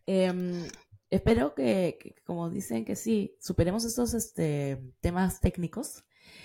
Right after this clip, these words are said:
Eh, y les cuento que hoy día vamos a hablar sobre las escenas calientes más dieciocho,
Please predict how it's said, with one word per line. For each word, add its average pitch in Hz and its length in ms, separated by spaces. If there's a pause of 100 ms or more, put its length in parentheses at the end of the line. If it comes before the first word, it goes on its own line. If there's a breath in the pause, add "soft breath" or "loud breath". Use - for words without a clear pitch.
(280 loud breath)
Eh, 214 480
y 320 540 (420)
les 190 220
cuento 233 360
que 220 100
hoy 190 60
día 190 160
vamos 202 260
a 247 60
hablar 233 600 (140)
sobre 226 1000
las 170 420
escenas 190 880
calientes 185 800
más 170 220
dieciocho, 175 680